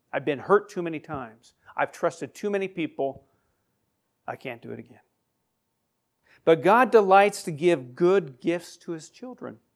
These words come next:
So you ask for the spirit of wisdom and understanding, counsel and power, and He will help you. You ask God, and He will help,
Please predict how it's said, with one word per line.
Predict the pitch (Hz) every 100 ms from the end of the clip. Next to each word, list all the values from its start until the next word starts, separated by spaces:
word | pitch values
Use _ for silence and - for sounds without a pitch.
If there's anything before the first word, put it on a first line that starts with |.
| _ _ _ _ _ _ _ _ _ _ _ _ _ _ _ _ _ _ _ _
So | - 240 196
you | 202 202 202 -
ask | 170 156 151
for | - 185
the | 175
spirit | - 190 185
of | 175
wisdom | 175 185 185
and | 180
understanding, | 180 175 196 190 226 226
counsel | 175 180 185 185
and | 165
power, | 165 190 214
and | 170
He | 208
will | 214
help | 208 247 247
you. | 160 - - _
You | - 196 -
ask | 202 240 240 -
God, | 185 151 123 143 _ _ -
and | 190 196
He | 160 226 226
will | 196 214
help, | 180 208 233 -